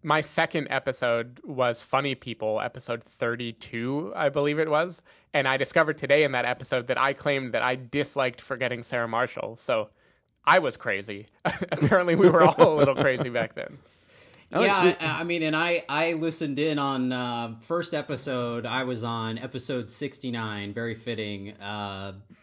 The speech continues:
Speaker 3: Prince of Persia, Sands of Time. Um, very, uh, retro, uh, just a much simpler time two thousand ten was.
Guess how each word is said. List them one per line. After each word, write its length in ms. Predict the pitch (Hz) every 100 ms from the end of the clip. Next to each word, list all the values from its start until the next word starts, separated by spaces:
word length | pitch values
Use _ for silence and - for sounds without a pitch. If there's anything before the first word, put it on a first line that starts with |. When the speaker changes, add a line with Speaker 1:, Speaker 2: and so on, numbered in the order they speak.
| _
Speaker 3:
Prince 220 | - 131
of 100 | 127
Persia, 420 | - 123 107 110 101
Sands 280 | - 113 104
of 100 | -
Time. 480 | 120 117 101 98 95 _ _ _ _ _ _ -
Um, 580 | 120 127 120 113 117 - -
very, 920 | 117 139 226 220 160 139 131 127 -
uh, 260 | 120 113
retro, 920 | 110 127 143 - 120 107 104 104 107 - -
uh, 360 | 104 104 101 104
just 260 | 151 -
a 40 | 120
much 260 | 120 139 -
simpler 400 | 139 127 110 104
time 380 | 123 113 98
two 160 | 95 110
thousand 400 | 113 92 95 95
ten 240 | 104 95 95
was. 380 | 95 92 117